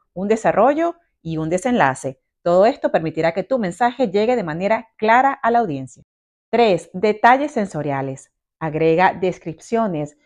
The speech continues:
que hagan que el público visualice tu historia. Usa palabras o descripciones bien específicas, como por ejemplo, el olor de la tierra mojada, el sonido que hacía el viento. Estas narraciones descriptivas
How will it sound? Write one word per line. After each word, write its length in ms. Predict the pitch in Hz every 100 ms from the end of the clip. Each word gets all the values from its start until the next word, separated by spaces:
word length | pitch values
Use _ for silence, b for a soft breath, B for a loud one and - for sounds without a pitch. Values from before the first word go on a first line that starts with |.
| _
que 80 | 208
hagan 240 | 202 247
que 80 | 240
el 100 | 202
público 500 | 240 254 269 262 -
visualice 760 | 190 180 196 175 196 240 247 247
tu 160 | 247 156
historia. 640 | - - 151 139 135 123 _ _ _
Usa 300 | 185 - 185
palabras 580 | 165 151 165 190 196 196
o 120 | 170
descripciones 760 | 170 170 170 - 185 185 208 208
bien 300 | 226 262 277
específicas, 720 | - 247 254 277 190 156 -
como 240 | 180 160
por 100 | 165
ejemplo, 600 | 160 - 254 247 202 180 b b b
el 160 | 196 185
olor 360 | 156 165 180
de 100 | 175
la 100 | 147
tierra 320 | 143 156 147 143
mojada, 760 | 139 202 202 180 165 165 - _ _ _ -
el 180 | 214
sonido 560 | 190 170 160 190 175 165
que 80 | 151
hacía 240 | - 160
el 80 | 151
viento. 680 | 170 196 180 160 147 175 175 _
Estas 240 | 170 220
narraciones 420 | 226 190 160 190 220
descriptivas 680 | 208 180 - 240 175 143